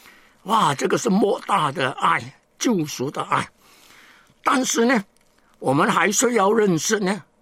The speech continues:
我们作为基督徒，蒙受了神的恩，也应当对神的爱有回应。所以呢，耶稣问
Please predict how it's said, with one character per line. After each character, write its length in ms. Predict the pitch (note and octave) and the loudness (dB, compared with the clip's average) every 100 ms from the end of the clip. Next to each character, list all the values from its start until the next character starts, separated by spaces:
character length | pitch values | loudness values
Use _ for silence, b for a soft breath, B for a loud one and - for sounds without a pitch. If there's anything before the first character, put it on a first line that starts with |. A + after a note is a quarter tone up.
| _ | _
我 160 | C3+ A2+ | -4 0
们 180 | E3+ | 0
作 280 | F#3+ G3+ F#3 | 0 -2 0
为 500 | B2 A#2+ C#3+ F3 G3+ _ - | 0 2 2 2 -2 _ -4
基 180 | A3+ G#3+ | 0 2
督 140 | F#3+ | 0
徒， 320 | - A2+ G3+ - B B B B B B B | 0 0 0 -4 B B B B B B B
蒙 320 | B2+ E3+ A3+ | 2 2 2
受 340 | - G#3 F#3+ | 2 2 4
了 220 | E3 D3+ | 4 2
神 320 | C3+ D3+ D3 F#3+ | -2 -4 -4 0
的 240 | D3+ - | -2 0
恩， 280 | - B3 C4 _ _ b b b b b b | 0 0 -2 _ _ b b b b b b
也 140 | A#2+ D3 | 0 2
应 340 | B3 B3 D4 | 2 2 2
当 300 | A3 G#3+ A3 | 2 0 0
对 240 | A3 F#3+ | 2 2
神 240 | F3+ D#3 G3 | 2 0 0
的 100 | G3+ | 0
爱 280 | A3+ F3+ D3+ | 0 2 0
有 340 | D3+ A2 A2+ | 0 -2 -4
回 240 | - G#2+ | -2 -2
应。 280 | F3+ A3+ G#3+ - b b b b b b | 2 2 2 -2 b b b b b b
所 240 | - G#3 A3 | -4 0 2
以 160 | D3+ | 2
呢， 160 | G3 G3 | 2 2
耶 300 | G3+ G#3 G3+ | 2 2 2
稣 320 | - G#3+ G#3 | 0 0 2
问 340 | A3 A3 D#3+ | 2 2 0